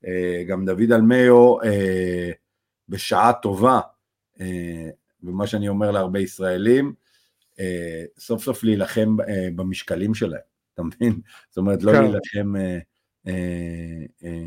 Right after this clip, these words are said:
Speaker 1: אה, הרבה מעל, למרות שאתה יודע, אני, יש מצב שאנחנו מדברים גם שגם פה הוא יהיה קטן מ-, משמעותית מהיריב. אז,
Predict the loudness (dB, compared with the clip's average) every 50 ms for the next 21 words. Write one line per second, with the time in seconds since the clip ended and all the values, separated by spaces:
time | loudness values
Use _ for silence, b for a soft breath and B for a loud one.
0 | -12 -12 -14 -16 -16 _ _ _ _ _ -14 -10 -8 -8 -8 -6 -4 -2 -2 -2
1 | -2 -2 -2 -2 -2 -2 -2 -2 -6 -12 _ _ _ _ _ _ -6 -2 -2 -2
2 | -2 -2 -4 -6 -4 -2 0 0 2 0 0 -2 -4 -10 -14 -12 -8 -6 -4 -4
3 | -2 -4 -2 0 0 0 2 2 0 0 -2 -2 -4 -6 -4 -2 -2 0 0 2
4 | 2 0 0 -2 -4 -6 -4 -4 -4 -2 0 2 2 2 2 0 -4 -6 -12 -12
5 | -12 -12 -12 -12 -14 -14 -16 -18 -20 -20 -20 _ _ -18 -16 -12 -10 -10 -10 -10
6 | -12 -14 -16 -16 -16 -16 -16 -16 -18 -20 -20 _ _ b b b b b b b
7 | b b b b b _ -16 -16 -16 -16 -16 -18 -16